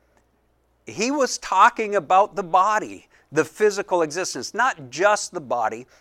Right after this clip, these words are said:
but he literally, it, the, the word he used literally meant the carcass of an animal.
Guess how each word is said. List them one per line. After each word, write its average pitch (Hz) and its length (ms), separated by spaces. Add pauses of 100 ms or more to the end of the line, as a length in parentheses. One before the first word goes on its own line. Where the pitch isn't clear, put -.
but 160 360
he 202 120
literally, 185 760 (260)
it, 175 340 (100)
the, 156 200
the 143 180
word 220 420
he 175 120
used 160 440
literally 180 480
meant 160 300
the 135 80
carcass 175 640
of 127 100
an 131 140
animal. 147 600